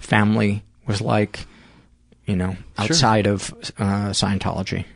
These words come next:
Speaker 2: Sure. I have, um, I have three aunts on my mom's side, and then I haven't, I had an aunt and an uncle, but my aunt passed away on my dad's side, and now I just have my, an uncle and my dad. And, um,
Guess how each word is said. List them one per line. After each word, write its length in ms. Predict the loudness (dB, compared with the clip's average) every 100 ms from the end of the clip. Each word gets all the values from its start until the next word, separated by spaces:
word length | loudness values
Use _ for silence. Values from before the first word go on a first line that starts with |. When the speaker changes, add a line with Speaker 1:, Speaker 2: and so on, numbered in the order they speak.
| -14
Speaker 2:
Sure. 300 | 0 4 4
I 100 | 4
have, 260 | 4 4
um, 420 | 4 4 4 0 -2
I 80 |
have 180 | 0 0
three 200 | 2 2
aunts 300 | 4 4 2
on 160 | 0 0
my 100 | 2
mom's 280 | 2 2 2
side, 340 | 2 4 2
and 240 | 0 -2 0
then 160 | 2
I 60 | 0
haven't, 420 | 2 0 0 -4
I 140 | -4 -2
had 440 | 2 2 2 -2 -10 -20 -20 -20 -8
an 140 | -2 0
aunt 180 | 0
and 100 | 0
an 120 | -2 -2
uncle, 260 | -2 -2
but 140 | -4 -4
my 100 | -4
aunt 160 | -6
passed 300 | -4 -6 -4
away 260 | -2 0 0
on 120 | -2
my 100 | -2
dad's 280 | -2 -4 -4
side, 320 | -8 -8 -8
and 120 | -8
now 140 | -6 -4
I 120 | -4
just 220 | -4 -4
have 120 | -4
my, 160 | -2 -4
an 140 | -2
uncle 320 | -2 -2 -2
and 80 | -2
my 80 | -4
dad. 360 | -4 -4 -6 -12 -20 -20 -20 -20 -16 -2
And, 300 | 2 2 2
um, 500 | 2 2 0 -4